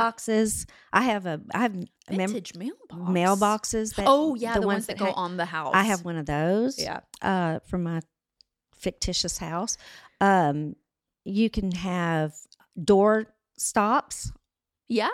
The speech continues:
Speaker 1: You can collect door stops. A lot of people do that. V-, they're very vintage. I mean,
Speaker 2: A lot of people collect those.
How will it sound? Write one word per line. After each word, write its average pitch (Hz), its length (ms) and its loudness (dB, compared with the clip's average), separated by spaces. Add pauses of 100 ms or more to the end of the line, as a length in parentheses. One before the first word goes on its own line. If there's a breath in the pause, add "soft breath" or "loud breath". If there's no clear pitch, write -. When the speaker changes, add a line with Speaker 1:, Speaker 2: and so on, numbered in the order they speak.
(220)
Speaker 1:
You 190 120 0
can 180 140 -2
collect 185 320 -6
door 175 180 0
stops. - 480 -6
A - 80 -2
lot 170 180 0
of 190 80 -4
people 170 280 -4
do 165 140 -2
that. 160 280 -6
V-, 160 220 -12
they're 185 160 2
very 175 440 4
vintage. 135 600 -8 (480 soft breath)
I 226 40 -4
mean, 202 220 0
Speaker 2:
A 214 60 -2
lot 220 160 -6
of 233 60 -8
people 262 200 -8
collect 240 320 -10
those. - 280 -12